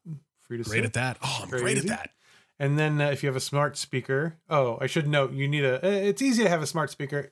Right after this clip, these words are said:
Speaker 1: Uh, your phone will also work for this, but assuming you have
Speaker 2: Okay.
Speaker 1: a smart speaker, um, you sit on your couch and then you think of the music that is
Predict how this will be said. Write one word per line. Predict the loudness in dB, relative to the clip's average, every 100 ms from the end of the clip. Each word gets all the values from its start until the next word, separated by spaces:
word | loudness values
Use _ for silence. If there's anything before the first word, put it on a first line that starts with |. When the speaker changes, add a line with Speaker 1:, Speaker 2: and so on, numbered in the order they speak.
| -2
Speaker 1:
Uh, |
your | 2 2
phone | 2 2 2
will | 2
also | 0 0 -2
work | -2 -4
for | -6
this, | -6 -6 -6
but | -8 -8 _ _ _ _ _ -14 -8
assuming | -2 0 0
you | 0
have | 0
Speaker 2:
Okay. | 0
Speaker 1:
a |
smart | -2 -2 -2
speaker, | -6 -4 -2 -4 -6 -20 -20 -20 _ _
um, | 2 4 4 4 2 0
you | -2
sit | 0
on | 0
your | 0
couch | 2 2 2 -2 -4
and | 0 2
then | 4
you | 2
think | 2 0 2
of | 2 2 0 -4 -6
the | -4 -2
music | 0 2 2 2 -2 -2
that | -4 -2
is | -4 -4 -6 -10